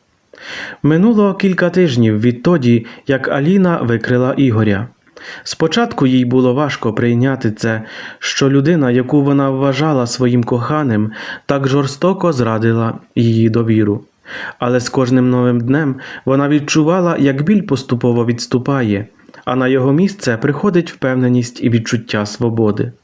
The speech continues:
Одного ранку, коли вона сиділа з чашкою кави на своєму балконі, її телефон задзвонив. Це була Ліза.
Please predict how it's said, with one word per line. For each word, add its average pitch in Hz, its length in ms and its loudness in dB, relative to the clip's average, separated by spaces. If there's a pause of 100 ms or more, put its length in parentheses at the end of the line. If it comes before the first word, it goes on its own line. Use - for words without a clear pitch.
(300)
Одного 127 400 0
ранку, 135 480 -2 (300)
коли 156 280 2
вона 175 340 2
сиділа 151 520 2
з - 100 -6
чашкою 123 540 2
кави 127 320 0
на 123 120 2
своєму 120 460 2
балконі, 120 680 0 (340)
її 127 300 2
телефон 131 560 0
задзвонив. 117 680 0 (600)
Це 135 160 0
була 135 300 2
Ліза. 120 480 0